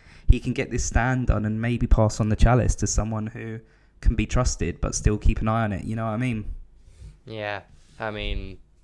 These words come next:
Speaker 2: we haven't finished higher than we did in those first two seasons.
Speaker 1: Yeah. I can't <laughs> say anything to that, man. Like, that's what I'm saying. You know,
Speaker 2: I know,
Speaker 1: his,
Speaker 2: I know.
Speaker 1: his
Speaker 2: It's, it's awful.
Speaker 1: inexperience is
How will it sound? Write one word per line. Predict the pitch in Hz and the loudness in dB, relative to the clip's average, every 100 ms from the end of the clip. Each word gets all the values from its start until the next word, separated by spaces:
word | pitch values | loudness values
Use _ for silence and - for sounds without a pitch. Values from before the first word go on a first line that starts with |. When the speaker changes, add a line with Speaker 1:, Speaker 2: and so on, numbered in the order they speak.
| _ _ | _ _
Speaker 2:
we | 143 | -4
haven't | 147 151 135 | 0 0 0
finished | - 139 117 101 - - | -4 -4 -4 -8 -14 -16
higher | - 120 110 104 | -4 0 2 0
than | 101 | -4
we | 101 | -6
did | 101 | -6
in | 95 | -6
those | 90 95 | -10 -10
first | - 95 - | -8 -8 -8
two | - | -14
seasons. | 92 98 104 90 - - _ _ _ _ _ _ _ _ - | -12 -10 -12 -14 -20 -20 _ _ _ _ _ _ _ _ -16
Speaker 1:
Yeah. | 135 107 101 - _ _ - | -14 -14 -18 -20 _ _ -10
I | - | -8
can't | - 95 | -4 8
<laughs> | - | 12
say | - | 12
anything | - 147 - - | 10 2 -2 -4
to | - | -4
that, | 104 - | -8 -4
man. | 98 110 | -2 0
Like, | 110 87 | 0 0
that's | 127 - | 0 -2
what | 92 | -6
I'm | |
saying. | 107 113 110 110 | -4 -2 -2 -2
You | |
know, | 107 | 0
Speaker 2:
I | 127 | 0
know, | 127 | 2
Speaker 1:
his, | 107 | 0
Speaker 2:
I | 120 | 0
know. | 139 123 | 0 -2
Speaker 1:
his | 101 | -4
Speaker 2:
It's, | 123 - - - - | -14 -18 -14 -6 -2
it's | 135 123 | -2 0
awful. | |
Speaker 1:
inexperience | 123 113 120 - 131 123 110 107 - - | -2 -2 0 2 4 4 2 0 -2 -2
is | 107 113 - | -4 -4 -8